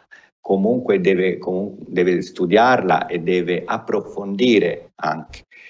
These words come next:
Quindi la stessa cosa vale per il mio lavoro.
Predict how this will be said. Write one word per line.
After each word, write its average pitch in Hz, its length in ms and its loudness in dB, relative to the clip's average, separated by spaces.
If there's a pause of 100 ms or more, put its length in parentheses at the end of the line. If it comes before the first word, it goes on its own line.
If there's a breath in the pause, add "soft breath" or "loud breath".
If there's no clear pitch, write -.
(200 loud breath)
Quindi 113 200 2
la 98 80 0
stessa 110 380 0
cosa 104 280 0
vale 90 340 2
per - 300 -8
il 90 120 2
mio 90 160 0
lavoro. 87 680 2